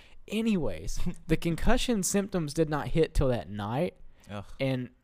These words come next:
Speaker 1: man, you talk about not being able to hold anything down and not feeling good and, and not being able to sleep. And,
Speaker 2: I,
Speaker 1: and
Speaker 2: for
Speaker 1: then
Speaker 2: one,
Speaker 1: we
Speaker 2: thought
Speaker 1: got
Speaker 2: it was
Speaker 1: on
Speaker 2: the
Speaker 1: a
Speaker 2: coronavirus, but it's been proven to be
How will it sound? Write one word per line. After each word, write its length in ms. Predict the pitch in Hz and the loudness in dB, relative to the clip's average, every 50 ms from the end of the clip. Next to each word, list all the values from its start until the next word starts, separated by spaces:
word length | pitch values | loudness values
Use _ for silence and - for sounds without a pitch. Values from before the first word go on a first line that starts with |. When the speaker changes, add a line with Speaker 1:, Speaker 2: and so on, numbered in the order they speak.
| _ _ | _ _
Speaker 1:
man, 420 | 139 131 123 117 120 117 107 87 - | -4 -4 -2 -2 -4 -6 -8 -10 -12
you 120 | 143 143 | -12 -4
talk 180 | - 156 139 139 | 0 0 0 0
about 220 | 139 127 113 117 | 0 -2 -4 -2
not 180 | 123 117 107 - | -4 -6 -6 -6
being 180 | - 113 113 110 | -6 -6 -6 -6
able 140 | 107 101 | -6 -8
to 60 | 98 107 | -8 -6
hold 240 | - 120 117 110 | -4 -4 -4 -4
anything 380 | 110 110 110 104 - 113 98 95 | -4 -6 -6 -6 -6 -6 -8 -8
down 580 | 110 117 117 123 127 123 123 120 120 123 113 98 | -8 -8 -6 -6 -6 -6 -6 -6 -6 -6 -6 -8
and 160 | 92 104 110 | -8 -8 -8
not 180 | 107 95 - - | -8 -10 -10 -12
feeling 440 | - - - 165 156 147 143 139 131 | -16 -2 2 2 4 4 2 -2 -2
good 500 | 135 135 139 135 135 131 131 131 123 - | -2 -2 0 0 0 0 -2 -2 -4 -4
and, 260 | 98 104 107 110 - - - - - _ - | -8 -8 -8 -8 -10 -12 -14 -16 -20 _ -12
and 120 | - 113 113 | -8 -6 -6
not 160 | 117 110 110 | -6 -4 -4
being 160 | 120 120 113 | -4 -4 -2
able 160 | 113 113 107 | -4 -6 -6
to 60 | 104 | -6
sleep. 800 | 107 - - - - 151 147 147 147 143 139 135 131 127 120 - - | -8 -8 -10 -10 -8 -6 -4 -2 -2 -2 -2 -4 -4 -6 -8 -8 -10
And, 400 | - 110 101 98 101 107 107 - - _ _ _ _ _ - - | -10 -10 -10 -12 -14 -16 -18 -20 -20 _ _ _ _ _ -12 -8
Speaker 2:
I, 80 | 120 | -6
Speaker 1:
and 100 | 123 123 | -6 -4
Speaker 2:
for 60 | 127 143 | 0 2
Speaker 1:
then 120 | 151 165 | 4 4
Speaker 2:
one, 60 | 180 190 | 6 6
Speaker 1:
we 80 | 190 175 | 6 6
Speaker 2:
thought 40 | |
Speaker 1:
got 180 | 156 151 143 139 | 4 4 4 2
Speaker 2:
it 40 | 139 | 2
was 100 | 139 127 | 0 -2
Speaker 1:
on 120 | 117 107 | -4 -4
Speaker 2:
the 40 | - | -6
Speaker 1:
a 320 | - 117 107 104 107 110 | -6 -8 -6 -8 -8 -10
Speaker 2:
coronavirus, 520 | 98 101 98 98 101 101 104 104 - - - | -10 -10 -10 -10 -10 -10 -12 -12 -14 -16 -14
but 240 | - 95 95 - - _ _ _ _ _ - - - - - | -12 -12 -12 -12 -14 _ _ _ _ _ -10 -8 -8 -8 -8
it's 160 | 95 - - | -10 -12 -12
been 160 | - 107 101 | -12 -12 0
proven 360 | 101 - 107 98 95 95 107 98 | 4 4 4 4 4 -2 -6 -10
to 60 | 95 | -8
be 240 | - 95 95 98 98 | -8 -8 -8 -8 -12